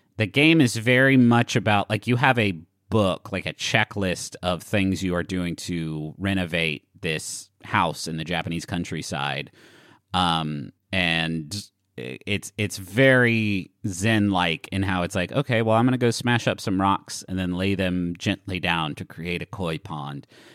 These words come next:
And I might have to take a few naps along the way. Uh, but once I do that, I can, you know, unlock this shrine that'll help me get a bamboo stick that I need to do this thing."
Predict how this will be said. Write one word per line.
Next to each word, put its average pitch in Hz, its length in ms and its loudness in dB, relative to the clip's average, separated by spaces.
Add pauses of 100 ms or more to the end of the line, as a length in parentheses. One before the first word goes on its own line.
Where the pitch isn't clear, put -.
And 240 140 4
I 233 60 6
might 185 200 6
have 139 160 4
to 117 80 -2
take 104 180 -2
a 104 60 -4
few 85 220 -4
naps 71 400 -4
along 73 320 -6
the 62 100 -12
way. 73 400 -6 (360)
Uh, 82 360 -2
but 90 160 -4
once 120 240 2
I 104 100 0
do 95 140 -2
that, 113 300 4
I 90 80 -2
can, 85 300 -6 (180)
you 90 100 -4
know, 80 220 -4
unlock 107 380 2
this 98 160 0
shrine 107 580 2
that'll 92 220 -2
help 104 180 -2
me 98 100 -2
get 92 140 -4
a 87 60 -4
bamboo 110 500 2
stick - 440 -2
that 85 160 -6
I 78 120 -4
need 82 300 -4
to 78 120 -6
do 90 180 -4
this 117 240 0
thing." 76 380 -4